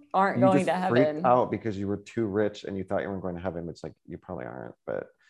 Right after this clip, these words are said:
Speaker 1: Yeah,
Speaker 2: um,
Speaker 1: he's basically
Speaker 2: I mean, nobody
Speaker 1: saying,
Speaker 2: is.
Speaker 1: "Give away your money and help people."
Speaker 2: Yeah.
Speaker 1: Like, you
Speaker 2: And they're
Speaker 1: can't,
Speaker 2: like,
Speaker 1: you don't
Speaker 2: "How can we give our money and still be in heaven?"
Speaker 1: Literally, like, "Oh,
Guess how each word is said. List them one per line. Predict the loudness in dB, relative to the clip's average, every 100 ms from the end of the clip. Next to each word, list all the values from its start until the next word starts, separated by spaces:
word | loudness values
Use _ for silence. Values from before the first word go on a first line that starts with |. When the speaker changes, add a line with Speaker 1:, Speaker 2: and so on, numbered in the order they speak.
| _ _ _
Speaker 1:
Yeah, | 4 6
Speaker 2:
um, | 6
Speaker 1:
he's | 6
basically | 6 6 4 2 2
Speaker 2:
I |
mean, | 4
nobody | 2 2
Speaker 1:
saying, | -2 -6
Speaker 2:
is. | 0
Speaker 1:
"Give | 4 6 6
away | 6 6 6
your | 4 0
money | -2 -2
and | -2
help | -2 -4 -6
people." | -8 -4 -2 -2 -6 -2
Speaker 2:
Yeah. | 2 2 2 -6 _
Speaker 1:
Like, | 4 4 4 -14 _ 0
you | 0
Speaker 2:
And | 2 4
they're | 6
Speaker 1:
can't, |
Speaker 2:
like, | 6 4
Speaker 1:
you | 0
don't | 0 -4 -16 _ _ _ 0
Speaker 2:
"How | 0
can | 4
we | 4
give | 4 4
our | 4
money | 4 2
and | 0
still | -2 -2
be | 0
in | -4
heaven?" | -6 -4 -4 -2 4
Speaker 1:
Literally, | 8 10 10 8 8 8
like, | 8 6 4
"Oh, | 4